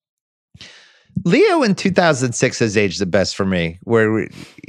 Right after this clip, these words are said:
we don't go on a journey this often with the child actor. It's very, honestly, similar to LeBron, watching, like, "Oh, man, the potential of this person would be so cool if he could hit all the checkpoints," and then they actually do.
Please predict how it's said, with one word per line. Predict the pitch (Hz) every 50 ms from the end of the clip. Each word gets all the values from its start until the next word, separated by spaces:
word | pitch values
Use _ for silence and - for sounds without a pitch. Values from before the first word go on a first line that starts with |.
| - - _ _ - 139 151 - - - - -
we | 143 147
don't | 143 165 190 175
go | - 165 156 151
on | 139 127
a | 113
journey | 110 - - 117 117 117 117 110 104
this | 95 104 98 - -
often | 104 98 98 95 - - 95 90 90
with | 90 90 85 -
the | - -
child | - - 107 98 98 98 98
actor. | 95 92 92 87 - - 101 92 90 87 82 85 - _ _ _ _ _ _ _ -
It's | 147 143
very, | 175 254 370 392 381 254 131 85 71 82 95 - -
honestly, | - 156 214 277 247 - - -
similar | 123 - - 160 156 151 143 127
to | 120
LeBron, | 113 107 104 92 85 104 110 127 117 87 78 73
watching, | 90 101 104 98 - - 107 104
like, | 101 98 95 82 - - - _ _ _ _ _ _ _ _ _ _ -
"Oh, | 147 151 151 147 139 131 120
man, | 113 127 135 135 131 120 113 113
the | 113
potential | - - 135 - - 147 135 - - 123 113
of | 107
this | 101 107 -
person | - - - 107 104 - - 98
would | 104 104 104
be | 113
so | - - - 160 147
cool | 151 - - 156 143 131 120
if | 110 98 -
he | 117 107
could | - - 107 104 90 85 - _ _ - - - - _ _ _
hit | - 156 147
all | 139 131 127
the | 117 113
checkpoints," | 101 - - 131 - - - 117 98 90 85 71 - -
and | 107 107
then | 107 107
they | 104 104 101
actually | 98 101 104 95 - - 95 92 90
do. | 78 107 107 98 90 80 76 95